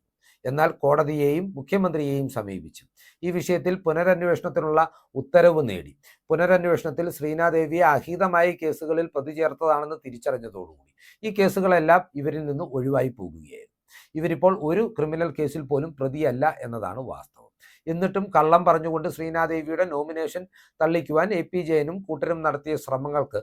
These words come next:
ഒരു കാരണമേ ഉള്ളൂ. കാരണം ശ്രീനാദേവിയുടെ സ്ഥാനാർത്ഥിത്വം തങ്ങളുടെ ഇറുക്കുകോട്ടയിൽ തങ്ങൾക്ക് പരാജയമുണ്ടാക്കുമെന്ന് അവർ കൃത്യമായി തിരിച്ചറിയുന്നുണ്ട്. ശ്രീനാദേവിയുടെ നോമിനേഷൻ സ്വീകരിച്ചതോടുകൂടി ഇനി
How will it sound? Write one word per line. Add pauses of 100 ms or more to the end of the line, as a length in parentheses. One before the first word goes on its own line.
(320)
ഒരു
കാരണമേ
ഉള്ളൂ. (300)
കാരണം
ശ്രീനാദേവിയുടെ
സ്ഥാനാർത്ഥിത്വം (320)
തങ്ങളുടെ
ഇറുക്കുകോട്ടയിൽ
തങ്ങൾക്ക്
പരാജയമുണ്ടാക്കുമെന്ന് (120)
അവർ
കൃത്യമായി
തിരിച്ചറിയുന്നുണ്ട്. (160)
ശ്രീനാദേവിയുടെ
നോമിനേഷൻ
സ്വീകരിച്ചതോടുകൂടി
ഇനി